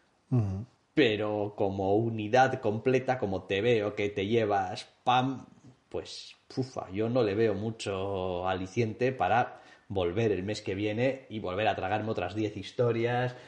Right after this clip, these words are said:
Speaker 2: algunas partes doses de cosas, eh, pf, no. O sea, quiero decir, no me merece el esfuerzo. Chicos, si alguna de estas cosas funciona bien, ya lo recopilarán.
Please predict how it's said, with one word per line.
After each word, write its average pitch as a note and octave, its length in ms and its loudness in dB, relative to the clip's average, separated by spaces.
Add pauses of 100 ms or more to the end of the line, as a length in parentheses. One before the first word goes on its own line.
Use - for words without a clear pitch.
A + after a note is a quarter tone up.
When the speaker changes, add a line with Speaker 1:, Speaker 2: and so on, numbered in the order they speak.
(100)
Speaker 2:
algunas G#2 380 0
partes G#2+ 520 -2
doses A2+ 560 0
de A2 180 -2
cosas, B2 920 2 (340)
eh, F2+ 400 -2
pf, - 340 -16
no. F2 140 -8
O - 60 -10 (120)
sea, A2 140 -4
quiero A#2+ 100 2
decir, C3 100 4
no D3+ 100 2
me F3 120 4
merece C3 300 4
el G#2 80 0
esfuerzo. - 420 -10 (340)
Chicos, - 280 -6
si A2+ 80 2
alguna C#3+ 260 4
de C#3 60 4
estas C3+ 240 -4
cosas D3+ 240 -2
funciona A#2 480 0
bien, C3+ 340 0 (160)
ya E3+ 160 6
lo D#3 80 6
recopilarán. E2 640 -2